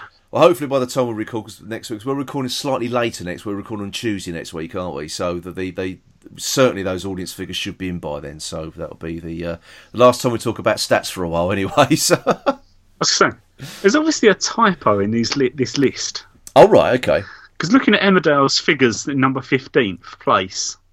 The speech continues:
Speaker 1: Oh, yeah.
Speaker 2: It said it come fifteenth with two point six million.
Speaker 1: Oh. Which nestled in between something at five point nine one and five point nine seven. Yes.
Speaker 2: <laughs> Seven, yeah.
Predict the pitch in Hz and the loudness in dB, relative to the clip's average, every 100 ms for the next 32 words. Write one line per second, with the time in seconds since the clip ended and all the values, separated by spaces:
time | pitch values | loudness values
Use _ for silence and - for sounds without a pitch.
0 | _ _ _ - 147 143 67 - _ _ | _ _ _ 0 2 2 -2 -6 _ _
1 | _ _ _ - 147 170 - 170 165 - | _ _ _ -20 -6 -6 -2 -2 0 0
2 | 180 - 170 139 - 135 - - 160 - | 0 2 2 2 -4 -14 -10 -8 -6 -4
3 | 156 151 - 151 - 170 135 104 - - | -4 -4 -6 -8 -4 -2 -2 -4 -8 -20
4 | _ _ _ _ _ _ _ _ _ _ | _ _ _ _ _ _ _ _ _ _
5 | _ _ _ _ _ _ _ _ _ 254 | _ _ _ _ _ _ _ _ _ 2
6 | 254 92 - _ _ _ _ _ _ _ | 2 0 -6 _ _ _ _ _ _ _
7 | _ _ _ _ _ 131 160 - 190 180 | _ _ _ _ _ -12 -8 0 0 0
8 | 156 156 143 - 156 143 - 143 131 135 | 0 -2 -2 -6 -6 -4 -4 -4 -4 -2
9 | 135 127 - 147 135 - 175 147 131 127 | -2 -4 0 2 2 0 -2 0 2 2
10 | 127 131 127 147 143 151 147 165 160 - | 0 -2 0 0 0 -2 -4 -2 -4 2
11 | 254 143 92 85 _ _ _ _ _ _ | 2 2 -4 -8 _ _ _ _ _ _
12 | _ 247 226 110 170 - - 208 151 120 | _ 2 2 2 -2 -6 0 2 4 2
13 | 110 202 143 | -2 -4 -2